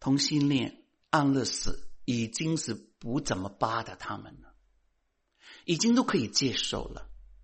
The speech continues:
甚至于还是表扬说我们教会是很能够接纳的，为了要吸引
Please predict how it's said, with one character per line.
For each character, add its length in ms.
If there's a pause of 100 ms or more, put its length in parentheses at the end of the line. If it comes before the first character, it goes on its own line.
(800)
甚 220
至 100
于 300 (180)
还 180
是 160
表 500
扬 280
说 520 (100)
我 160
们 160
教 220
会 360 (200)
是 260
很 260
能 140
够 120
接 300
纳 320
的， 260 (140)
为 160
了 140
要 180
吸 360
引 180